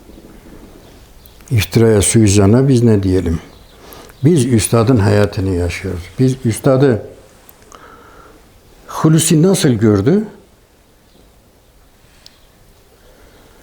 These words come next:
Hulusi'nin gördüğü, üstadın tatbik ettiği Risale-i Nur'un meşrebine aykırı mıdır?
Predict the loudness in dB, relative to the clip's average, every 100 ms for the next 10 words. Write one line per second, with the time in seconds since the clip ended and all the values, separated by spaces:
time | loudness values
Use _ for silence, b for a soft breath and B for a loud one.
0 | b b -4 2 2 2 2 2 2 2
1 | 2 2 2 2 0 0 -2 0 0 2
2 | 0 0 0 0 -2 0 0 2 0 0
3 | 0 2 2 2 0 0 -2 -4 -4 -2
4 | -2 -2 -4 -4 -4 -4 -8